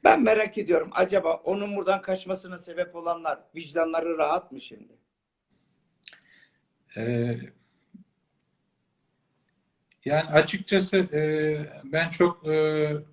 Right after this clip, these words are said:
Speaker 2: rahat olacaklarını düşünmüyorum. E, çünkü kötü bir şeye vesile oldular. E, böyle olunca da, e, kim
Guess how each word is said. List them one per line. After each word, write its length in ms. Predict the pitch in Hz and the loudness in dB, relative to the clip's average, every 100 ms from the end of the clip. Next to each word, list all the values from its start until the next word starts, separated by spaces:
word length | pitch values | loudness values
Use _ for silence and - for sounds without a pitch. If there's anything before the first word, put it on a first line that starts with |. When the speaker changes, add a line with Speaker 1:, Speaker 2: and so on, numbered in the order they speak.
| _ _ _ _ - | _ _ _ _ -10
Speaker 2:
rahat 320 | 113 135 156 170 | 2 4 4 4
olacaklarını 760 | 160 151 156 - 156 156 151 | 2 2 0 2 -2 -2 -6
düşünmüyorum. 600 | 147 - 156 139 107 143 - _ _ _ _ _ _ _ _ _ _ _ _ _ _ _ _ _ - | -12 -10 -6 -4 -4 -6 -16 _ _ _ _ _ _ _ _ _ _ _ _ _ _ _ _ _ -12
E, 200 | 110 113 | -8 -8
çünkü 340 | - 135 127 | -6 -8 -8
kötü 340 | - 143 143 160 | 0 0 2 -2
bir 60 | |
şeye 340 | 156 151 160 147 | 4 6 6 4
vesile 320 | 113 - 104 | 0 -2 -6
oldular. 540 | 104 101 113 151 - _ _ - - - _ _ _ _ _ _ _ _ _ _ - | -6 -6 -6 -8 -12 _ _ -12 -12 -14 _ _ _ _ _ _ _ _ _ _ -14
E, 80 | 107 110 113 113 110 110 - - - - - | -8 -6 -4 -4 -4 -6 -10 -18 -18 -18 -4
böyle 360 | 120 131 135 139 | 2 2 2 2
olunca 460 | 143 151 151 151 | 0 0 4 4
da, 300 | 147 - - | 4 0 -2
e, 240 | 131 131 123 | -4 -4 -6
kim 260 | - 160 | -6 -8